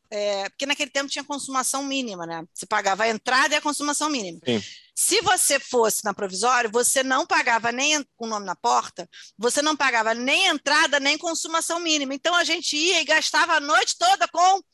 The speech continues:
Speaker 1: um copo d'água.
Speaker 2: Aliás, Fernanda, eu queria que você me falasse, é,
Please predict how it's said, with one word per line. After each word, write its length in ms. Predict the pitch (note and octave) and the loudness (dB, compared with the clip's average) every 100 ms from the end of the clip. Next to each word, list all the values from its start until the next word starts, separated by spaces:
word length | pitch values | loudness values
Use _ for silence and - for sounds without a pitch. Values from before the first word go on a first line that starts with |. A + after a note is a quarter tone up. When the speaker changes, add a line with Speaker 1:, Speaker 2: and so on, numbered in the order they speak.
| _ _ - | _ _ -14
Speaker 1:
um 100 | D4 | -8
copo 240 | C4+ - | -8 -6
d'água. 320 | G3+ F3+ - - - G#4 - - - - - - - - | -6 -6 -8 -10 -8 -8 -6 -6 -6 -8 -8 -6 -6 0
Speaker 2:
Aliás, 280 | D#4 F4+ - | 2 4 2
Fernanda, 380 | C4 A3+ A#3 B3 | 2 2 4 2
eu 60 | |
queria 180 | C4+ C#4+ | 2 2
que 60 | B3+ | 4
você 220 | A#3+ A#3 | 2 2
me 80 | G3+ | 2
falasse, 640 | F#3 E3 G3 G3+ - D#3+ _ _ _ | 2 4 4 2 0 -6 _ _ _
é, 1080 | F#3+ G3 G3 G3 G3 G3 F#3+ F#3+ F#3 F3+ | 0 2 2 2 0 0 0 0 0 0